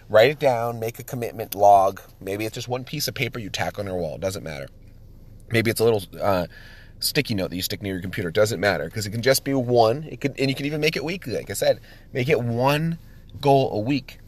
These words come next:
'Cause think of, like, think, this is the best way to think about it. And I'll, I'll end on this note because I don't want this to be too long of a podcast as well. I wanted to keep this short because this is just useful advice. But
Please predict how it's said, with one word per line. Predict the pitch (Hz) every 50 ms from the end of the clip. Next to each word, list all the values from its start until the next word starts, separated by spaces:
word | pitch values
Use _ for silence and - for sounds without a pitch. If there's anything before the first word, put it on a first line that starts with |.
| - -
'Cause | 131 127
think | - 170 165 165
of, | 156
like, | 151 143 135 - -
think, | 156 143 123 - 131
this | 151 156 151
is | 156 147
the | 147
best | 131 127 120 - 127
way | 107
to | 98
think | - 90 82 85
about | 87 85 87 90
it. |
And | 90 110
I'll, | 120 120 -
I'll | - 110 110 - 101 127
end | 135 139 131
on | 120 107
this | 92 92 -
note | 98 90 85 - -
because | - - 95 95
I | 92
don't | 95 92 76
want | 90 87 -
this | 85 85
to | - 87
be | 80 82 82 -
too | - - 85
long | 82 87 85 85
of | 82 82
a |
podcast | 82 - 76 - - - - - - -
as | 80 87
well. | 76 67 69 82
I |
wanted | 87 85 85 82 78 71
to | 87 85
keep | - - 80 -
this | 80 -
short | - - 90 82 -
because | - - 87 82 82 - - - - - - - - - -
this | 110 101
is | 95 85
just | 85 87 -
useful | 92 90 85 - - 87 80
advice. | 80 85 87 87 85 - - - - - - - - - - - - - - - - - - -
But | 120 113 -